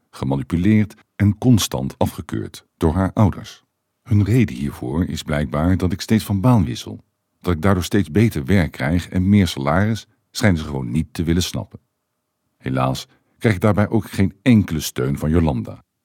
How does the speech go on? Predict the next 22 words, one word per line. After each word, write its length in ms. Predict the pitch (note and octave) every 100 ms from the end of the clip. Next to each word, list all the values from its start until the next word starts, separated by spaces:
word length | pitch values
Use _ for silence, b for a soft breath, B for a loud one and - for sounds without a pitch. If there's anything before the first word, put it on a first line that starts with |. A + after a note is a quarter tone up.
| _ _ -
Ze 140 | -
zit 180 | F2 E2+
er 80 | D#2+
maar 160 | D2+
wat 160 | B1+ A#1+
bij 360 | C#2+ D2 D#2 E2
en 180 | E2+
zegt 220 | F2+ G2+ -
er 80 |
niets 240 | G2 A2+ -
van. 260 | - - _ _ _ _ _ _
Daar 120 | - G2
word 120 | F#2+
ik 100 | F#2+
soms 260 | G2 F2+ -
erg 320 | - F2 D#2 D2
boos 260 | D#2+ D2+
over. 360 | A#1 A1 - - _ _ _ _ _
Van 180 | _ D2+
je 120 | D2 -
eigen 340 | G2+ G2 D#2+
vriendin 500 | D#2 E2+ C#2+ A#1+ C#2